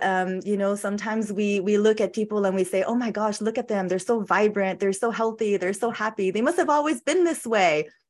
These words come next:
But, you know, having struggled with depression myself, I know how dark it could feel, how lonely it could feel. And so we want to hear all about you. We know we want to get to know you better. Our community is eager to get to know you better.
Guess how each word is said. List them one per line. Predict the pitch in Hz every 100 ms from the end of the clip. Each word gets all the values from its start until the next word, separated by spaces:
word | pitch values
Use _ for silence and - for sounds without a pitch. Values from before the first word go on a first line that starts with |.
| _ _
But, | 185 185 185 190 190
you | 208
know, | 202
having | 202 208 214
struggled | - 202 214 190
with | 185
depression | 175 - 185 - 196
myself, | 185 165 175 - 226 214 196 202 _ _ _ -
I | 190
know | 196 202
how | 185 185
dark | 180 175 196 202
it | 185
could | 175 -
feel, | - 190 190
how | 180 180
lonely | 180 175 190 208 196 185
it | 170 -
could | 165
feel. | - - 170 165 160 160 - - _ -
And | 175 175 185
so | - 196 175 175 175 - 185
we | 208 220
want | 208
to | 202
hear | 202 190 -
all | 180 208 214
about | 196 180 175 175 175 175 - _ - _ _ _
you. | 214 196 226 285 339
We | 277
know | 233
we | 240 208
want | 190
to | 196
get | 220 220
to | 202
know | 196 208
you | 247 233
better. | 233 240 233 226
Our | -
community | 180 202 208 214 202 190
is | 190
eager | 190 208 220
to | 220 208
get | 196 196
to | 196
know | 185
you | 208 214
better. | 214 214 240